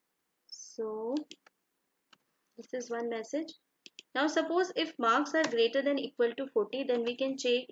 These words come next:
check one more condition, that if marks are greater than equal to sixty, okay, then we can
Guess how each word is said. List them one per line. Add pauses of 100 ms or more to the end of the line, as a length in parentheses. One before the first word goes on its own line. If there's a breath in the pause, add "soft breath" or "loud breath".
check (180)
one
more
condition,
that
if
marks (1040)
are (100)
greater
than
equal
to (200)
sixty, (340)
okay, (720)
then (140)
we
can